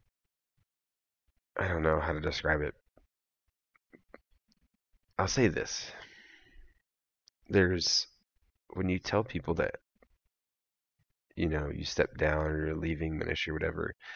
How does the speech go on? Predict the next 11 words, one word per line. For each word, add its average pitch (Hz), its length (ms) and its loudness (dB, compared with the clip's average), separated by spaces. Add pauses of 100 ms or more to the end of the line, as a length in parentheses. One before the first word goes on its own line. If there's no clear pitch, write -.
(240)
I 87 140 2
would 92 160 2
probably 85 380 0
say 80 240 0
seventy 82 580 0 (920)
percent 95 280 0
of 95 140 -2
people 101 280 0
that 104 120 2
I 107 100 4
knew 107 300 2